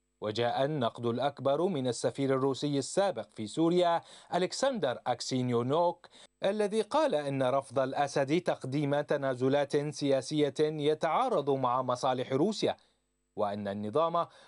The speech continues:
متردد أو ليس قادرا على تطوير نظام حكومي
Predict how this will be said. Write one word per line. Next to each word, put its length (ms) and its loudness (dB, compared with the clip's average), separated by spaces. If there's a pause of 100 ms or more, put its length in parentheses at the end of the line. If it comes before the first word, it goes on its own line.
(100)
متردد 1040 0 (100)
أو 180 0
ليس 300 0
قادرا 680 0
على 300 2
تطوير 580 0
نظام 540 0
حكومي 760 0